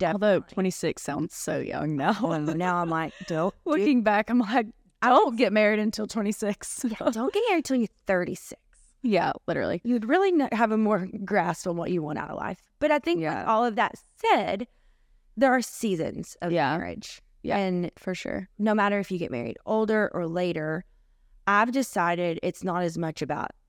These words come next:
Speaker 2: age as it is about the season of marriage.
Speaker 1: Yeah. And whatever point you're at in that
Speaker 2: Yes. So, like,
Speaker 1: time.
Speaker 2: are you newly married?
Speaker 1: Yeah.
Speaker 2: Did you come in with kids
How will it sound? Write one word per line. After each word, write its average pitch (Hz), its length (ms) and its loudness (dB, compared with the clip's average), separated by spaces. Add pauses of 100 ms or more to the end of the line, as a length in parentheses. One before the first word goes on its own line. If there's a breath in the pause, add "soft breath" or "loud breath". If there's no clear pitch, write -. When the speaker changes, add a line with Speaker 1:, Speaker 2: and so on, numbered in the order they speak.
(160)
Speaker 2:
age 180 540 -2
as 175 140 -4
it 180 80 0
is 170 160 0
about 131 300 -4
the 160 60 -6
season - 460 -8
of - 80 -8 (100)
marriage. - 480 -16 (100)
Speaker 1:
Yeah. 170 240 4 (280)
And 175 160 0
whatever 165 380 0
point 165 320 -2
you're 156 180 -2
at 143 240 -4 (400)
in 175 200 -2
that 175 340 -4
Speaker 2:
Yes. 180 280 -4
So, 175 200 -4
like, 147 260 -6 (100)
Speaker 1:
time. 170 380 -4 (300)
Speaker 2:
are 180 80 -2
you 156 160 0
newly 165 340 0
married? 151 640 -2
Speaker 1:
Yeah. 170 280 -2 (200)
Speaker 2:
Did 156 160 -4
you 156 80 -2
come 156 240 -2
in 180 160 0
with 180 160 -2
kids - 540 -10